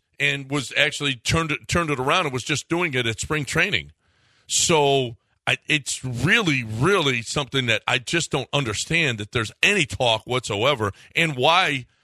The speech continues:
why Chas McCormick is not in the lineup every single day is, and <laughs> listen, Dusty made the point of, and to tell Chandler Rome, "No, okay,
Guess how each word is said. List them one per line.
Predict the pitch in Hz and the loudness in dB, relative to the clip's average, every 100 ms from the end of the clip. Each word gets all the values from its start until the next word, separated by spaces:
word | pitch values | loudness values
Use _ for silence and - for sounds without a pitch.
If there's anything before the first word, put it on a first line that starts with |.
| _ _ _ _ | _ _ _ _
why | 110 113 131 175 165 127 | -4 2 4 4 2 0
Chas | 113 156 151 | 0 -2 -2
McCormick | 123 120 156 170 127 123 | -4 -6 -4 -2 -4 -4
is | 104 117 | -8 -4
not | 120 143 143 - | -2 0 0 -2
in | 131 120 | -4 -4
the | 117 | -4
lineup | 104 127 147 120 - | -4 -2 0 -2 -2
every | 139 123 | -2 -2
single | 110 131 101 | -4 -4 -4
day | 95 143 98 98 _ _ _ _ | -2 0 0 -2 _ _ _ _
is, | 131 120 - | -2 0 0
and | 135 - - - | -2 0 -4 -2
<laughs> | |
listen, | 110 104 82 - _ _ _ - 110 | -4 -4 -6 -10 _ _ _ -14 -2
Dusty | 113 110 113 | 0 0 -2
made | 101 98 101 | -2 -2 -2
the | 92 | -4
point | 107 104 101 | -4 -4 -2
of, | 90 - _ _ _ _ _ _ 98 | -4 -6 _ _ _ _ _ _ -10
and | 92 - _ - | -10 -12 _ -8
to | 104 | -8
tell | - 101 98 95 98 | -6 -4 -4 -4 -8
Chandler | - 113 107 95 | -6 -4 -4 -4
Rome, | 92 101 104 117 _ _ _ _ - | -2 -2 -2 -6 _ _ _ _ -2
"No, | 123 113 101 _ _ _ - | 2 2 0 _ _ _ -6
okay, | 120 101 90 | -2 -2 -4